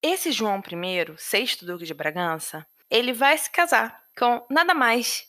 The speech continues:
nada menos do que Catarina de Portugal, Duquesa de Bragança. A Catarina de Portugal, só pra refrescar a mente de vocês, é filha de quem? Duarte, duque de Guimarães,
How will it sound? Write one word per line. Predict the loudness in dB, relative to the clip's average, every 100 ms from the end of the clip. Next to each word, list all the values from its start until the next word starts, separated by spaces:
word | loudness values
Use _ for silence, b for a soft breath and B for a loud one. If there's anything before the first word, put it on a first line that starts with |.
| _
nada | 2 4
menos | 4 2 0 -4 -8 b b _
do | -6
que | -4 -6 -6 b
Catarina | -2 2 2 2 0 -2 -4
de | -8
Portugal, | -6 -6 -6 0 2 2 -4 -8
Duquesa | -4 -4
de | -2
Bragança. | -2 -2 -4 -12 -16 -18 _
A | 2
Catarina | 2 2 0 -2
de | -6
Portugal, | -8 -2 2 2
só | 0 -2
pra | -2
refrescar | -4 -4 -6 -2 0
a | 0
mente | -2 -6
de | -4
vocês, | -2 0 0 -2 -8 _
é | -2
filha | 0 -2 0 0 0 -2 _ _
de | -6
quem? | -2 -2 -4 -6
Duarte, | 2 4 4 2 -6 -8
duque | -4 -6 -6
de | -8
Guimarães, | -2 2 4 2 0 -2 -4